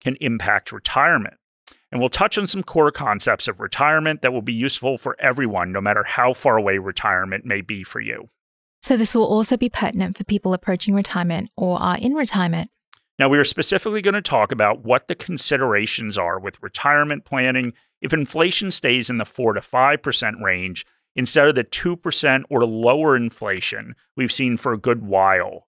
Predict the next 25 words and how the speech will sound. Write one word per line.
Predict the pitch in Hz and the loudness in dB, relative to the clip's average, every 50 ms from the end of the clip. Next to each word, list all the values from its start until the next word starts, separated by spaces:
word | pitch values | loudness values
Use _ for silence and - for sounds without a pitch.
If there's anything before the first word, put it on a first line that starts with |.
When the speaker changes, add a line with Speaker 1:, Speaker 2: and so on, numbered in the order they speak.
| _ - | _ -6
Speaker 1:
until | 135 120 117 - - 110 101 92 | -4 -4 -2 -2 -4 -4 -6 -6
covid. | - - 101 104 104 90 104 110 - _ _ _ _ _ _ _ _ _ _ _ _ - | -6 -4 -4 -4 -4 -4 -8 -12 -16 _ _ _ _ _ _ _ _ _ _ _ _ 2
Speaker 2:
And | 233 226 | 4 4
this | 262 254 - | 4 4 2
is | 330 285 - | 2 4 4
where | 269 262 254 | 4 6 6
we | 247 | 6
need | 233 220 214 196 | 6 4 4 2
to | 220 | 2
go | - 196 185 | 0 0 0
back | - 180 180 - | 0 -2 -2 -4
to | - - 190 | -4 -4 -2
the | 185 | -2
basic | - 185 180 180 - 208 - | 0 0 0 0 -2 -4 -4
tenets | - - 208 185 175 175 175 - | -4 -2 -2 0 0 0 -2 -4
of | - - 185 | -4 -4 -4
retirement | 190 180 - - 196 185 180 180 180 185 | -2 -2 -2 -2 -2 0 2 0 0 0
planning, | - - 196 185 185 196 233 302 359 - _ _ - - _ _ _ _ | -2 -2 -2 0 2 2 2 0 -2 -4 _ _ -20 -20 _ _ _ _
which | - 220 - | -2 0 2
is | 247 233 - | 0 2 2
based | - 277 269 254 - | 2 2 2 2 2
on | 277 262 254 | 2 2 2
safe | - - 214 196 - - | 4 4 2 2 2 0
withdrawal | 196 185 - - 190 185 185 190 185 185 | -2 -2 0 0 2 2 2 2 2 2
rates | 190 185 185 185 185 - - | 2 2 2 2 0 -2 -8